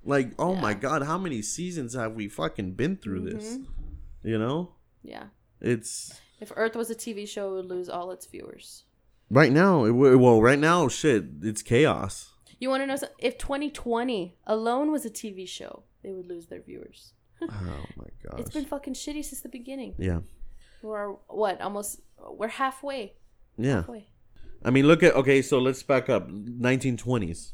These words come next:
Speaker 1: That's
Speaker 2: Yeah.
Speaker 1: when you had the real start of the, um, the Mexican American propaganda,
Speaker 2: Yeah.
Speaker 1: the, the illegal. That's when we started having those border issues and
Speaker 2: Immigrants, yeah.
Speaker 1: immigration
Speaker 2: Uh-huh.
Speaker 1: issues. Um,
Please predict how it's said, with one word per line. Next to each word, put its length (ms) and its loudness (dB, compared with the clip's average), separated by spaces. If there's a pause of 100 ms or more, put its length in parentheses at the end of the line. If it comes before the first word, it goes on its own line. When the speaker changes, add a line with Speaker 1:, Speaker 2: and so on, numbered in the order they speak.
(160)
Speaker 1:
That's 200 4
Speaker 2:
Yeah. 80 -4
Speaker 1:
when 80 2
you 140 2
had 180 2
the 80 0
real 320 2
start 340 0
of 160 0
the, 320 -2
um, 420 -6 (640)
the 160 0
Mexican 680 -2 (400)
American 500 0
propaganda, 640 0
Speaker 2:
Yeah. 40 2
Speaker 1:
the, 220 0
the 220 0
illegal. 680 2 (200)
That's 180 2
when 100 0
we 80 0
started 280 4
having 260 4
those 200 0
border 500 4
issues 520 -2
and 80 -4
Speaker 2:
Immigrants, 60 -4
yeah. 40 -4
Speaker 1:
immigration 580 4
Speaker 2:
Uh-huh. 80 -4
Speaker 1:
issues. 500 2 (320)
Um, 640 6